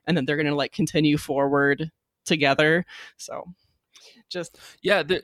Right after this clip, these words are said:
Speaker 1: Like
Speaker 2: there's really strong, f-, like, found family vibes in that book that are super powerful. I think that, that, and that's what makes The Old Guard, like, such a great book, is this idea that, while, yes, these people are brought together because of some cosmic reason that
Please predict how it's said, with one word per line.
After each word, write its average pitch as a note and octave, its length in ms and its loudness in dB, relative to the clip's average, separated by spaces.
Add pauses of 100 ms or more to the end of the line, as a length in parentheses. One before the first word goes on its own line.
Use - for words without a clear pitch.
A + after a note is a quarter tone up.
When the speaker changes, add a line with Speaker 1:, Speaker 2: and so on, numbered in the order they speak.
(100)
Speaker 1:
Like E3+ 60 -4
Speaker 2:
there's F3 200 2
really G3+ 260 -2
strong, D#3 560 0
f-, - 280 -20
like, B2+ 200 0
found C#3+ 440 0
family B2+ 400 0
vibes A2+ 380 0
in G#2+ 100 -2
that G#2+ 200 -2
book G#2+ 260 0
that A2 260 0 (100)
are G#2 440 2 (380)
super - 560 -4
powerful. A#2 680 -2
I A#2 160 2
think C3+ 340 -4
that, B2+ 180 2 (420)
that, B2 220 2
and C#3+ 140 2
that's C#3+ 180 2
what C#3+ 80 0
makes B2+ 280 -2
The - 100 -6
Old A#2+ 240 0
Guard, G#2+ 340 2
like, G#2 180 -4
such - 240 -4
a A#2+ 40 0
great A2 420 -2
book, A#2 320 0 (300)
is B2 180 0
this B2 180 -4
idea A#2+ 520 0
that, G#2+ 160 -2 (100)
while, C#3 300 2
yes, B2+ 200 0
these B2+ 160 -6
people B2+ 240 -2
are A2+ 60 2
brought A#2 220 4
together A2+ 320 2
because G#2 260 -6
of G#2+ 120 -4
some A2 300 0
cosmic A#2 480 0
reason A2+ 340 0
that G#2+ 140 -4